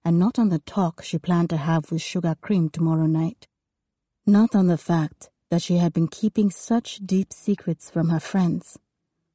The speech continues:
from Olu in particular. It was the most difficult. Soon she'd tell them.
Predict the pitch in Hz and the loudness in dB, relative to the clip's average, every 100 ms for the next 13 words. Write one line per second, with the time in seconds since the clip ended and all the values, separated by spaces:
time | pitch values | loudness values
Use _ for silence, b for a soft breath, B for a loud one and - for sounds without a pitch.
0 | - - 170 196 196 196 254 - _ - | -4 -2 0 2 0 0 -6 -16 _ -4
1 | 180 160 160 - 185 170 160 175 _ _ | -2 -2 -4 -4 -6 -4 -6 -10 _ _
2 | _ _ _ _ _ - 160 175 165 170 | _ _ _ _ _ -8 -2 -2 0 2
3 | 175 180 - - 185 160 - 165 - _ | 2 0 -8 -6 -6 -6 -10 -14 -16 _
4 | _ _ _ _ _ _ _ _ _ - | _ _ _ _ _ _ _ _ _ -12
5 | - 240 214 175 - 156 - 160 139 - | 2 4 4 2 -4 -8 -4 -4 -4 -10
6 | 170 | -12